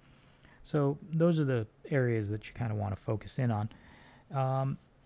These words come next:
and, you know, you're probably gonna be a little overly ambitious. You're gonna come up with these things that, uh, are, are big goals, and, and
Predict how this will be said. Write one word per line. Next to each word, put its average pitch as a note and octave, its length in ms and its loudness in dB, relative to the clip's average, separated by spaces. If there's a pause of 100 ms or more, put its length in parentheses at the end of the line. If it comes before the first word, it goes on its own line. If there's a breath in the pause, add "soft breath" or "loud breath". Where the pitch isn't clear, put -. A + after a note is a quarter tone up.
(200)
and, G3+ 140 8
you A3+ 80 8
know, A#3+ 80 6
you're A#3+ 140 4
probably D#4+ 420 4
gonna G3+ 140 4
be D3 180 4
a B2+ 60 4
little A2+ 280 2
overly A2+ 360 2
ambitious. G#2 580 -2
You're D3+ 80 0
gonna C#3 160 0
come C3 200 0
up A#2+ 160 -2
with A#2 120 -6
these A#2+ 220 -4
things A#2+ 340 0
that, A2+ 340 -4
uh, A#2 280 -2
are, A#2+ 280 -2
are B2+ 120 0
big B2+ 300 2
goals, C#3 500 2
and, B2 260 0
and B2 460 0